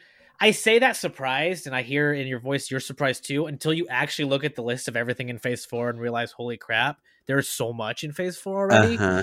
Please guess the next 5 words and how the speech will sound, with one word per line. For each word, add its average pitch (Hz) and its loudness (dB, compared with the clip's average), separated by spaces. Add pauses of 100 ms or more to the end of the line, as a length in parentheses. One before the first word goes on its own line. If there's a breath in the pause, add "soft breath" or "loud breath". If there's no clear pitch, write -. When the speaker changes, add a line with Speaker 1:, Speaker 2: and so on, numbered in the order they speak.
(140)
Speaker 1:
Like 131 2 (480 soft breath)
WandaVision, 135 2 (240)
Loki, 123 -4 (100)
What 113 -2
If, 120 0